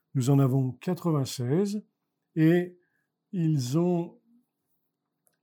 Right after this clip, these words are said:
ils sont un commentaire de l'année liturgique. Nous avons le premier grand commentaire théologique, spirituel et voire mystique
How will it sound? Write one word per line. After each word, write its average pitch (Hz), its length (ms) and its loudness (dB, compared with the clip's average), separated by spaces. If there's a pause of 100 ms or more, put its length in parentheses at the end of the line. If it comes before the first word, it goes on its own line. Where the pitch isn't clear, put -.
(300)
ils 160 200 -2
sont 170 360 -6
un 135 160 -4 (180)
commentaire 170 720 2
de 143 80 0
l'année 135 260 0
liturgique. 123 520 -6
Nous 131 180 -6
avons 147 200 -4
le 127 140 -2
premier 143 500 -6
grand 135 240 -6
commentaire 147 800 -2 (760)
théologique, 147 920 2
spirituel 147 720 -4
et 123 120 -4
voire 113 260 -8
mystique 160 720 -4